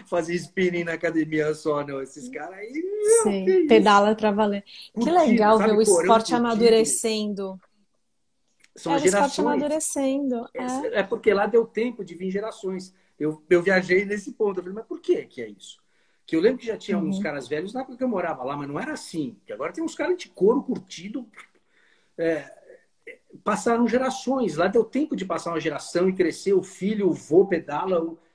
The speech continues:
Speaker 1: nesse nível, né? Com
Speaker 2: Sim.
Speaker 1: corrida, com terreno, com, não mudou isso. É,
Speaker 2: Uhum.
Speaker 1: então, acho que isso foi uma coisa que me chamou a atenção. E o outro lado que me chamou a atenção, como você viu nos vídeos, foi a quantidade de crianças, Vivi, é assim, de outro mundo.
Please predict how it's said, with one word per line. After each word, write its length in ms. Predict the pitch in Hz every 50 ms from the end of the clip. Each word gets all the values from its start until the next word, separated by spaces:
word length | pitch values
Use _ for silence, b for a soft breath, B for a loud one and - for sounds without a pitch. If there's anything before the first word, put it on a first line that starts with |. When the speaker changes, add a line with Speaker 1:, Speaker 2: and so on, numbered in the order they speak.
| _ _ _ -
Speaker 1:
nesse 400 | 147 156 180 196 190 - - 185 170
nível, 360 | 165 156 147 139 - 262 247
né? 340 | - - - - 143 160 202
Com 120 | 196 -
Speaker 2:
Sim. 60 | -
Speaker 1:
corrida, 460 | 160 147 - - 170 180 - - 139
com 180 | - - 151 147
terreno, 680 | - - 147 143 135 156 165 175 175 165 156 147 139 123 -
com, 80 | - 143
não 280 | 139 139 143 156 175
mudou 420 | 185 220 254 254 240 220 214 190 147
isso. 360 | 127 120 - - - - _ _ _ _ _ _ _ _ _ _ _
É, 440 | 131 123 127 123 117 117 117 107 107 - - - - - _ _
Speaker 2:
Uhum. 260 | 214 214 208 196 180 196 -
Speaker 1:
então, 180 | 160 - 180
acho 180 | 185 196 196 -
que 60 | - 196 190 170 160 175
isso 260 | 190 185 - - -
foi 80 | - 208
uma 120 | 196 190 -
coisa 180 | 196 185 190
que 60 | 190
me 60 | 196 185
chamou 160 | - 202 202
a 20 |
atenção. 400 | 196 240 226 - - 135 131 143
E 60 | 160 180
o 40 | 208
outro 260 | 269 330 339 302 226
lado 200 | 208 180 160 156
que 60 | 160
me 80 | 160 143
chamou 220 | - 156 156 143
a 40 | 135
atenção, 400 | - 131 127 - - 196 214 202
como 200 | - 214 214 190
você 280 | 185 180 180 - 208
viu 200 | 185 - 226 214
nos 200 | 175 160 143 123
vídeos, 420 | 123 160 220 247 196 160 143 - _ b b b b b
foi 160 | b - 170 160
a 20 |
quantidade 600 | 170 196 185 185 - 151 143 180 208 226 202 190
de 100 | 185 185
crianças, 640 | 185 - 147 143 143 170 202 202 190 - 147 135 -
Vivi, 380 | 131 131 123 120 123 120 117
é 80 | 123 131
assim, 280 | 147 147 - 160 165 170
de 120 | - 311
outro 200 | 320 330 - 269
mundo. 480 | 269 220 196 190 190 185 - - -